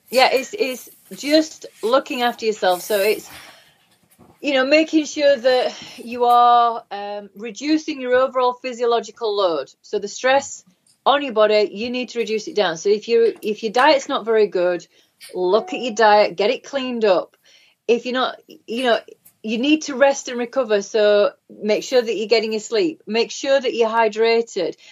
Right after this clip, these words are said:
Manage your stress levels intelligently. Create me time. Most people do not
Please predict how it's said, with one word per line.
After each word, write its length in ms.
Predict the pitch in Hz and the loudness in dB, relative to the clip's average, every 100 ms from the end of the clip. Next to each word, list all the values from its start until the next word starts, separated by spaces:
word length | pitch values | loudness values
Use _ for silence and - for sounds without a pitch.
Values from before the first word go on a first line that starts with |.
| _ | _
Manage 480 | 185 208 294 311 254 | -4 2 4 4 0
your 80 | 254 | -6
stress 420 | - 240 262 - | -4 0 0 2
levels 340 | 247 233 226 214 | 2 4 2 2
intelligently. 1120 | 214 - 208 240 262 214 214 196 226 190 - _ _ _ _ _ - | -2 -4 0 0 0 0 0 0 -4 -6 -8 _ _ _ _ _ -12
Create 440 | - 302 320 247 | -2 4 4 2
me 280 | 240 294 302 | -4 -6 -6
time. 480 | - 240 190 160 - | -2 0 0 -2 -8
Most 420 | 196 226 285 311 | -4 0 0 0
people 340 | 311 311 294 247 | -2 -2 -4 -8
do 320 | 220 240 233 | -6 -4 -4
not 880 | 233 240 240 247 262 269 214 - | -6 -4 -4 -2 2 4 4 2